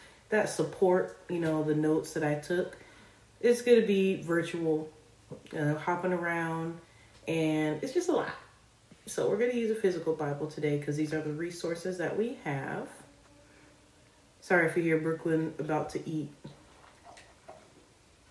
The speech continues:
I have a dog. And if this is the first time you're listening or viewing, welcome. Sodom and I. <laughs>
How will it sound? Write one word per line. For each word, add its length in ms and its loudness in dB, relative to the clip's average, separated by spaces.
I 60 -6
have 180 -2
a 40 -2
dog. 580 -4
And 120 4
if 140 8
this 160 4
is 140 2
the 80 4
first 400 2
time 580 2
you're 180 4
listening 880 4
or 380 2
viewing, 840 4
welcome. 560 -6
Sodom 520 2
and 120 2
I. 100 0
<laughs> 920 4